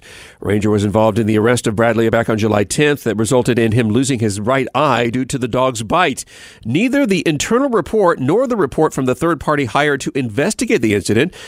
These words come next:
mentioned that Ranger had a tendency to bite fellow officers prior to its refreshing training,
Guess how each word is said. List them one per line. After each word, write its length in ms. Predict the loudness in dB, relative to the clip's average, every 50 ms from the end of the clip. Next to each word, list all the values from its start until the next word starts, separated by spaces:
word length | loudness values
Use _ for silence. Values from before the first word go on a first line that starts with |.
| -18 -12
mentioned 420 | -6 -2 -2 -2 0 -2 -2 -2 0
that 140 | -2 -2 -2
Ranger 400 | -2 -2 0 0 0 0 0 0
had 160 | 0 0 -2
a 60 | -2
tendency 720 | -4 -4 -4 -4 -2 -2 -2 -2 -2 -2 0 0 0 0 -2
to 140 | -4 -4 -4
bite 340 | 0 0 0 0 0 -2
fellow 460 | -6 -6 -2 0 2 2 2 2 2 2
officers 600 | 0 0 0 0 -4 -6 -4 -2 0 0 -2 -2
prior 440 | -6 -4 0 2 2 4 4 2 0
to 200 | 0 0 0 0
its 180 | 0 0 0 -2
refreshing 480 | -2 -2 0 0 0 0 0 -2 -4
training, 540 | -4 -4 0 0 2 2 2 2 2 0 -2